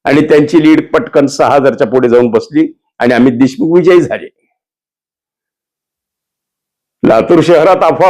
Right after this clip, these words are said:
उठल्या की अर्चनाताई निवडून आल्या म्हणून फटाके उडायला लागले. देवघरवर गर्दी जमली, लोकांनी डॅन्स सुरू केला, हार तुरे पेढे सुरू झाले आणि हा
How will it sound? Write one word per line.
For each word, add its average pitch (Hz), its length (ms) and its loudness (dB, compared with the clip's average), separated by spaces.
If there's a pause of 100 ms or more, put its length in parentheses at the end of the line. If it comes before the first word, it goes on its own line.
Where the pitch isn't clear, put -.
उठल्या 180 260 0
की 175 120 -2
अर्चनाताई 185 520 0
निवडून 180 320 2
आल्या 175 180 2
म्हणून 190 240 0
फटाके 196 380 -2
उडायला - 300 0
लागले. - 240 -12 (2000)
देवघरवर 151 720 2
गर्दी 180 340 0
जमली, 190 380 -2
लोकांनी 185 420 -2
डॅन्स 185 420 -2
सुरू 180 220 0
केला, 151 320 0 (1400)
हार 156 340 0
तुरे 160 340 -2
पेढे 156 420 0
सुरू 143 300 -4
झाले - 240 -2 (1900)
आणि 127 200 -2
हा 127 200 -2